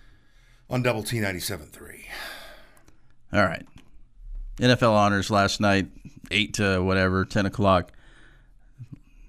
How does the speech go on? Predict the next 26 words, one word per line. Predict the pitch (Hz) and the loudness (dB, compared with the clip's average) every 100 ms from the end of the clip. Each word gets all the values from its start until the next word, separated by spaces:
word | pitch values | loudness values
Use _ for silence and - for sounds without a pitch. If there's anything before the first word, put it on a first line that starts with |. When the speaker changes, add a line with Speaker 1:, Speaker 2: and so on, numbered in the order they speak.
| - | -10
Speaker 2:
We | - 95 | -2 0
mentioned | 92 92 - 92 | 2 0 -2 -2
it | 90 87 | -2 -4
in | 87 | -4
the | 85 | -2
beginning | 87 87 85 | -2 -2 -2
of | 85 | -4
the | |
show. | 80 92 87 | -2 -2 -2
Lamar | 90 90 87 | -4 -2 -2
Jackson | - 92 90 - 90 87 | -2 -2 -2 -2 -2 0
wins | 87 87 | -2 -2
his | 90 87 - - | -4 -4 -6 -6
second | - 98 - 87 | 0 2 2 0
M | 87 | 0
V | 87 | -2
P. | - 95 90 - - - - | 2 2 2 -2 -8 -8 2
And | 117 | 6
again, | 120 117 127 131 | 6 8 8 8
for | 104 123 | 6 4
the | 113 | 6
record, | 113 107 98 | 6 6 2
I | 95 | 4
told | 117 107 | 4 6
Lucas | 107 104 101 - | 4 4 2 0
this. | 95 90 | 0 -2